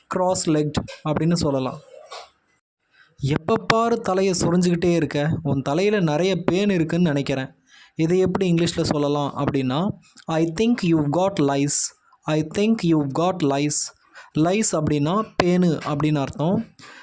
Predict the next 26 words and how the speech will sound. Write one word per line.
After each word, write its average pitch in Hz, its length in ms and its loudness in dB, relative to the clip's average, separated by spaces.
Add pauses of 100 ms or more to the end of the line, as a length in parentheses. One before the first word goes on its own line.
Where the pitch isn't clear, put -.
(160)
சரி, 196 400 2
இங்க 180 240 2
தலையில, 190 840 0
on 175 300 0
your 190 260 2
head, 160 380 0 (160)
தலையில, 175 680 0
on 160 220 0
your 180 220 2
head 156 500 -2
அப்படின்னு 185 300 0
எந்த 170 260 2
ஒரு 170 160 0
சொல்லும் 175 300 2
வரலையே, 156 600 0 (680)
ஆ, 170 60 0 (480)
ஆ, 196 100 0
tra-, 175 320 -2
சரியா 185 360 2
டிரான்ஸ்லேட் 180 640 0
பண்ணலையா 156 500 0
அப்படின்னு 160 320 0
கேட்காதீங்க. 143 640 -2 (520)
இப்போ 180 460 0
இங்கிலீஷ்காரங்க 196 880 0
எப்படி 180 360 0